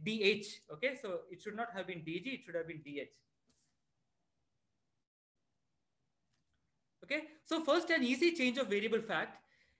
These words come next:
You are integrating over something which is left invariant under K P. Okay, so that will tell you that the range of pi of one H P is always contained in the K P fixed vectors.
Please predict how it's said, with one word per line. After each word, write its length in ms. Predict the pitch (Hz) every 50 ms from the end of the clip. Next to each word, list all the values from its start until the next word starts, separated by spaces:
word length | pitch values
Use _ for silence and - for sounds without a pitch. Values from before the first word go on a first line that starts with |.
| -
You 100 | 214 233 294
are 80 | 320
integrating 600 | 254 233 240 269 320 311 311 320 320 320 320 294
over 260 | 269 233 233 262 269
something 400 | 254 - 220 202 214 208 302 277
which 140 | 247 233 226
is 160 | 240 202 226
left 240 | 180 185 190 190 -
invariant 440 | 269 247 220 226 220 208 208 202 202
under 200 | 196 165 170 170
K 240 | 165 - 160 151 151
P. 320 | 156 185 220 311 339 - - _ _ _ _ _ _ _ _ _ _ _ _ _ _ _ _ _ _ _ _ - -
Okay, 380 | 180 - 285 226 151 - - - _ _ _ _ _
so 160 | - - 320 311
that 280 | 320 - 226 285 -
will 160 | 359 349 320 320
tell 140 | 240 240
you 400 | 247 - 277 220 262 330 - - - _ _ -
that 160 | 226 226 -
the 100 | 247 196
range 320 | 180 190 208 269 302 -
of 240 | 339 330 302 320 -
pi 120 | 220 202 208 220
of 160 | 254 254 165 202
one 160 | 196 202 208
H 200 | 196 196 - -
P 300 | 180 190 247 330 - - _ _ _ _ _ _ _ _ _ _ _ _ _
is 200 | 247 254 254 247
always 400 | 214 196 214 254 254 320 311 320
contained 500 | - - 214 220 226 262 285 247 202 196
in 220 | 220 294 320 320 - _ - 175
the 80 | 208
K 220 | 214 - 202 196 196
P 160 | 196 247 226
fixed 260 | 220 208 - - -
vectors. 480 | 165 151 - 151 127 117 - - -